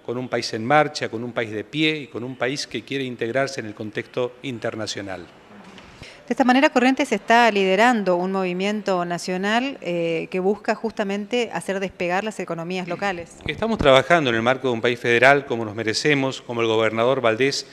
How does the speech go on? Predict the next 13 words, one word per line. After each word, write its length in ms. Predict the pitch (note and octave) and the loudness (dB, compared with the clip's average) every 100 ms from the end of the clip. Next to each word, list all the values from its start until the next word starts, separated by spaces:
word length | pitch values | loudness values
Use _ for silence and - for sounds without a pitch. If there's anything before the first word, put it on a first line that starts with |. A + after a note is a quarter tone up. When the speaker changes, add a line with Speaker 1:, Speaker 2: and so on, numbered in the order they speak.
| - - - | -20 -14 -6
Speaker 1:
ha 80 | |
insistido 540 | C3+ - A2+ - C#3+ A#2 | -4 -4 -8 -6 -2 0
en 60 | |
más 120 | A#2+ A#2+ | -2 -2
de 80 | |
una 120 | A2+ G#2+ | -4 -4
oportunidad. 680 | G#2 G#2+ G#2+ A2 C3+ D3+ - - - - - | -6 -6 -4 4 6 6 4 -18 -20 -20 -10
Lo 80 | A#2+ | -8
hacemos 460 | - C3+ B2 - B2 | -4 -4 -4 -6 -8
en 120 | A#2+ | -6
este 240 | B2 A#2+ | -4 -6
contexto 480 | A#2+ A2 A#2 - G#2+ | -6 -6 -6 -6 -6
nacional 680 | G#2 - G#2+ C3+ D3 D#3 | -4 -6 -2 0 0 -4